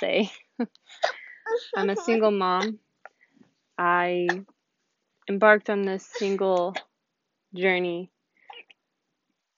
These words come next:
Uh, well, actually, I've always been single, even when I thought I had a partner. And let me know if you relate with that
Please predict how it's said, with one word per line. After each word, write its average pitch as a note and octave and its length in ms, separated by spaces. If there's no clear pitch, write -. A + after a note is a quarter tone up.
Uh, F3+ 360
well, B3 380
actually, A#3 580
I've C4 160
always F#3+ 360
been F3 260
single, F3 580
even A3 380
when G#3 220
I F#3 100
thought F#3+ 240
I F#3+ 80
had G3 180
a G3+ 80
partner. D#3+ 440
And F#3 800
let G#3+ 180
me B3+ 140
know A#3 560
if G3 180
you G#3 160
relate F#3+ 320
with F3+ 160
that - 420